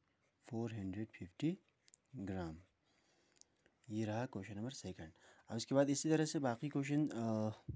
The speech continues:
बाकी जो दो क्वेश्चन है वो आपके ऐसे ही करना है।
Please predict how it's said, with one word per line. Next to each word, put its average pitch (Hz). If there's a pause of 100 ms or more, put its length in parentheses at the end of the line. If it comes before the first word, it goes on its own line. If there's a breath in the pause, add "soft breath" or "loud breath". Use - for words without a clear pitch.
(440 loud breath)
बाकी 104
जो 143
दो 143
क्वेश्चन 143
है 143
वो 139
आपके 135
ऐसे 123
ही 135
करना 131
है। 151